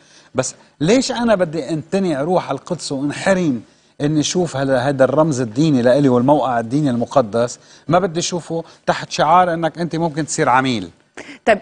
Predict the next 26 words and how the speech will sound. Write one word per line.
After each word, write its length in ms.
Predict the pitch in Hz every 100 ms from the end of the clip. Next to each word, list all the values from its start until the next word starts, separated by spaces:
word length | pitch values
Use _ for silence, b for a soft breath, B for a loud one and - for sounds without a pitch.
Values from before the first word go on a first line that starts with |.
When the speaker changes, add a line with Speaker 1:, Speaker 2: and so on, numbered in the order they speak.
| -
Speaker 2:
برأيك 760 | 226 311 302 254 240 247 214
سمير 500 | 208 233 226 247 214 170
Speaker 1:
معي 180 | 208 233
Speaker 2:
الدين 140 | 269
Speaker 1:
خبر 220 | 220 214
في 140 | - 180
شيء 200 | 185 -
تاني 220 | 185 214
عم 180 | 160 147
يحصل 320 | 165 - 139
كمان 340 | 123 135 151 131
بهذا 260 | 127 139
الموضوع 360 | 123 120 143 131
بإسرائيل، 600 | 117 117 - 113 135 131
وعم 200 | 113 120
بيس-، 320 | 117 - -
عم 140 | 107
يتم 260 | 117 - 156
التجاهل 400 | 135 131 143 139
عنه، 220 | 135 147
رح 140 | 120 151
ندفع 240 | - 139
ثمنه 280 | - 147 131
بعد 180 | 113 -
خمسين 300 | 120 - 127
سنة. 280 | - 139